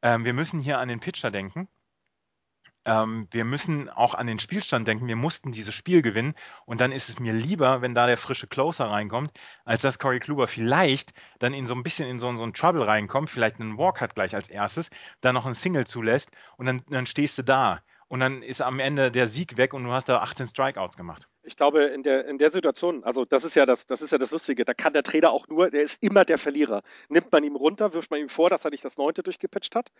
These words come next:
Speaker 2: nimmt er nicht runter und die verlieren, dann ist er der größte Idiot der Welt, warum hat er ihn nicht runtergenommen? Also das, das, das
Speaker 1: Und, und
Speaker 2: Ach.
Speaker 1: ich glaube, ich glaube, dass Francona das geringere Risiko gewählt hat,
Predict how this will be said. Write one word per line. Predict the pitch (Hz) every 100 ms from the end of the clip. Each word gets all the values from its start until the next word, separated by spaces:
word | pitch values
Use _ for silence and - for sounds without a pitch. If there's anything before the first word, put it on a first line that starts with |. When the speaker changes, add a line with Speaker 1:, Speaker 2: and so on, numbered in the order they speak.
| - -
Speaker 2:
nimmt | 160 170
er | 160
nicht | 185 -
runter | 160 151 160 240 - _ _
und | - 175
die |
verlieren, | - 175 240 190 254 -
dann | 147
ist | 165
er | 165
der | 160
größte | 151 -
Idiot | 160 170 160
der | 139
Welt, | 160
warum | 156 151
hat | 156
er |
ihn | 151
nicht | 143
runtergenommen? | 156 156 107 98 104 107
Also | 135 143
das, | 175 _
das, | 135 - - -
das | - - - -
Speaker 1:
Und, | 180 -
und | - 170 -
Speaker 2:
Ach. | - 143
Speaker 1:
ich | 156
glaube, | 160 180 160
ich | 151
glaube, | 175 196
dass | 165
Francona | 156 135 180 175
das | 127
geringere | 135 147 156 120 117
Risiko | 143 139 131
gewählt | 107 98 113 165
hat, | 196